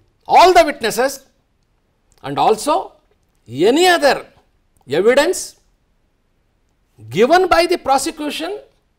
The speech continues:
or the defense lawyer, listens to everything and then decides.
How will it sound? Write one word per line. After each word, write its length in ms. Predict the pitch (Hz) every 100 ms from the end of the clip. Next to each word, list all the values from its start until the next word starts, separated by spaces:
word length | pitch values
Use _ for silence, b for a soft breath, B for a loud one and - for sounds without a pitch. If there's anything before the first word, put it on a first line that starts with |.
| _ _ _ _ _ _ _ -
or 500 | 151 196 269 381 381 _ _ _ _ -
the 200 | 156 175
defense 720 | 135 233 294 294 - - -
lawyer, 360 | 214 240 160 - _ _ _ _ _ _ _ _ _ _ _ -
listens 400 | 247 381 403 -
to 100 | 311
everything 680 | 262 254 220 208 202 294 _ _ _ _ _
and 300 | - 139 117
then 360 | 113 269 392 240
decides. 640 | 190 - 196 - - -